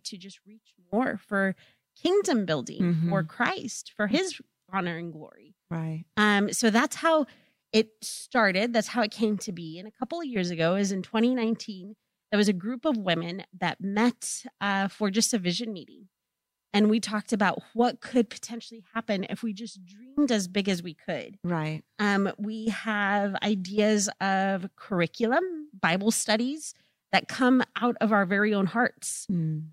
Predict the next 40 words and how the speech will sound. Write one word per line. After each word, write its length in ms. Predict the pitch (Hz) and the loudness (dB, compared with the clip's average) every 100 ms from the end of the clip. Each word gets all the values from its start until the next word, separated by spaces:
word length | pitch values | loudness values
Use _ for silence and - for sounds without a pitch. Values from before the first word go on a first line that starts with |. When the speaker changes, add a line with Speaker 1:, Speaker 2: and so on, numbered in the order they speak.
| - | 0
Speaker 1:
Um, 320 | 202 190 190 | 2 2 0
we 200 | - 208 | -8 -10
have 300 | 185 190 202 | -8 -2 -2
ideas 760 | - 202 180 185 196 196 202 190 - | -2 -6 -8 -8 -2 0 0 -4 -8
of, 480 | 196 190 185 185 185 185 _ _ _ _ - | -4 0 0 -2 -6 -14 _ _ _ _ -8
um, 280 | 190 190 | -4 -2
this 160 | 175 214 | 2 2
podcast. 680 | - 233 269 233 - - - - | 2 0 0 -2 -4 -6 -12 -4
That 180 | 196 - | -2 2
was 140 | 202 | 2
one 160 | 202 208 | 2 0
of 100 | 196 | 0
the 120 | 196 | 0
ideas 360 | 185 190 190 | 0 2 0
as 140 | 185 165 | 0 -2
well. 240 | 196 247 | 0 0
The 80 | 165 | -2
podcast 560 | 170 - 208 - 214 - | -4 -2 -2 -4 -8 -8
was 120 | 185 | -10
one 140 | 180 196 | -6 -4
of 80 | |
our 100 | 185 | -2
ideas 560 | 185 180 180 185 180 170 | -2 -4 -2 0 2 0
to 120 | - | -2
just 420 | 180 196 190 - - _ _ _ _ _ _ _ _ _ | -4 0 0 -2 -8 _ _ _ _ _ _ _ _ _
reach 260 | 247 262 - | -10 -8 -6
people 380 | 269 277 247 185 | -6 0 2 4
in 80 | |
a 60 | 185 | 4
new 220 | 196 202 | 6 6
way. 420 | 196 190 233 - 190 | 6 4 2 -4 -4
Speaker 2:
Mm-hmm. 300 | 190 165 180 | -4 -2 -2
Speaker 1:
Um, 540 | 196 190 180 180 190 - - | 0 2 2 2 0 -2 -12
we 280 | 190 202 | -10 -2
want 320 | 202 196 214 - | 0 0 -2 0
to 100 | 247 | 0
start 220 | - 233 | 2 4
a 40 | |
mentoring 520 | 233 220 254 269 214 - | 4 4 2 0 -2 -2
program, 560 | 170 151 147 101 214 | -2 0 0 0 -2